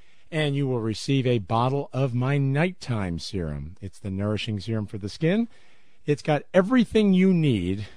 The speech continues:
to make your skin look better. It's got vitamin C, vitamin A, lactic acid, antioxidants, all the good things, skin brighteners.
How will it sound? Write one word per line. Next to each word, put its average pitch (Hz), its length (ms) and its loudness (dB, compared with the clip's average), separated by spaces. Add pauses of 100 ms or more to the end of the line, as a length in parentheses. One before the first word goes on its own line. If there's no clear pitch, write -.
(140)
to 117 100 -8
make 110 220 -4
your 127 180 2
skin 131 380 0
look 123 160 -2
better. 80 300 -4
It's 76 120 -10
got 92 180 -4
vitamin 143 460 4
C, 165 460 4 (500)
vitamin 143 520 2
A, 135 400 2 (340)
lactic 123 560 -2
acid, 135 580 0 (280)
antioxidants, 147 1040 4
all 185 220 12
the 180 100 8
good 160 220 4
things, 127 360 0
skin 175 340 4
brighteners. 139 640 2